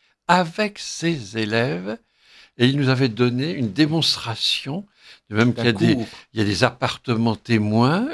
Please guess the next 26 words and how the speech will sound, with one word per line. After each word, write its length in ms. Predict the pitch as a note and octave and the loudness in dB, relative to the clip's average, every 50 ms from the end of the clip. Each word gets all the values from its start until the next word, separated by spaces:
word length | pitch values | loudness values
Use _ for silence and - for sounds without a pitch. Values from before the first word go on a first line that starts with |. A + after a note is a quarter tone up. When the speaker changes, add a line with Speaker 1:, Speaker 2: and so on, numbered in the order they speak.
| - - | -6 -2
Speaker 1:
Euh, 240 | - A2 A2 A2 A2 | 0 2 4 4 2
Speaker 2:
Une 100 | G#2 G#2+ | 2 2
Speaker 1:
là, 220 | A2 C3 E3 F#3+ - | 2 2 2 2 2
Speaker 2:
classe 200 | E3 - B2 B2 | 2 2 2 2
Speaker 1:
on 20 | |
avait 180 | B2+ B2 A#2 C3+ | 2 2 2 2
Speaker 2:
témoin. 180 | C3 B2 B2 C3 | 2 2 2 2
Speaker 1:
une 60 | B2+ | 2
classe 340 | E3 D#3 - - - _ - | 0 0 0 -4 -10 _ -2
témoin. 500 | D3 C#3 C3 B2+ B2 B2+ B2+ C3+ D#3 - | 0 2 4 4 4 4 2 2 0 -2
Speaker 2:
Oui. 120 | G2+ - - - - - - - - - - - _ - | -6 -8 -14 -20 -20 -20 -20 -20 -20 -20 -20 -20 _ -4
Speaker 1:
Et 40 | - | 0
alors, 140 | A#2+ B2+ B2 | 0 0 2
ce 100 | - - | 0 -2
qui 120 | - - | -2 0
m'avait 140 | D3 D3 C3+ | 0 0 0
frappé, 220 | A#2+ B2 B2 A#2+ - | 0 -2 -6 -4 -2
évidemment, 460 | - A2 A#2 A#2+ B2+ C#3+ F#3 A3+ D4 - - | 0 2 4 4 2 2 0 -4 -6 -8 -12
ils 80 | - | -12
parlaient 320 | - - B2 A#2 B2 B2 B2 - _ _ | -6 -2 0 0 0 0 -2 -4 _ _
tous 360 | - A#3+ A3+ F#3 - - - - | -4 -2 0 2 2 2 0 2
latin, 580 | A2 G#2+ G2 - _ - - C3+ D#3+ G#3+ B3 - _ _ _ _ _ _ _ _ _ _ _ _ _ _ _ _ - | 0 -2 -2 -2 _ -6 -2 -2 -2 -2 -4 -8 _ _ _ _ _ _ _ _ _ _ _ _ _ _ _ _ 0
mais 100 | C3 D#3 | 2 4
ils 40 | E3 | 4
n'avaient 160 | E3+ F3 E3+ | 4 2 2
pas 180 | - G#3+ G3 | 0 0 -2